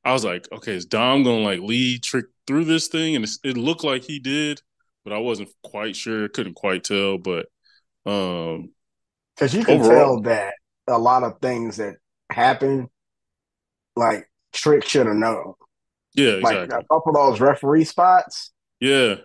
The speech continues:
Speaker 2: Like, you knew there was no referee there. Why'd you act surprised?
Speaker 1: Yeah, yeah. Why'd you let up on the,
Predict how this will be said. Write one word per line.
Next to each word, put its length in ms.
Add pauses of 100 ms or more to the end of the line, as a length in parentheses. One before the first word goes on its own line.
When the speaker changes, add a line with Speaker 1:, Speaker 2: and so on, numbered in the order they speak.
(880)
Speaker 2:
Like, 360 (380)
you 160
knew 280
there 80
was 180
no 140
referee 500
there. 340 (300)
Why'd 260
you 120
act 160
surprised? 580 (300)
Speaker 1:
Yeah, 640 (100)
yeah. 200
Why'd 320
you 180
let 160
up 180
on 220
the, 240